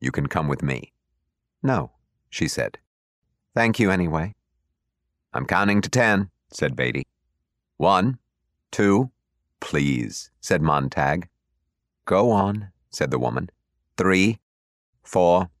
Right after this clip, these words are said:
"Here." Montag pulled at the woman. The woman replied quietly, "I want to stay here." "Five, six." "You can stop counting," she said.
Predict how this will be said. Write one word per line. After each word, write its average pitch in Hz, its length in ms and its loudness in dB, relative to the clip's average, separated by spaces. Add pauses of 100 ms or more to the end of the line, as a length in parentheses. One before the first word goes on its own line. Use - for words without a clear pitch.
(600)
"Here." 85 340 2 (460)
Montag 85 460 0
pulled 98 260 0
at 71 80 -8
the 69 80 -6
woman. 50 300 -10 (640)
The 101 80 0
woman 147 260 2
replied 123 460 0
quietly, 73 600 -2 (760)
"I 80 160 0
want 80 300 -2
to 76 100 -6
stay 67 380 -2
here." 64 440 -10 (880)
"Five, 78 560 0 (560)
six." - 600 -2 (760)
"You 90 140 -2
can 85 200 -2
stop - 380 -4
counting," 78 640 -6 (200)
she - 180 -4
said. 55 360 -6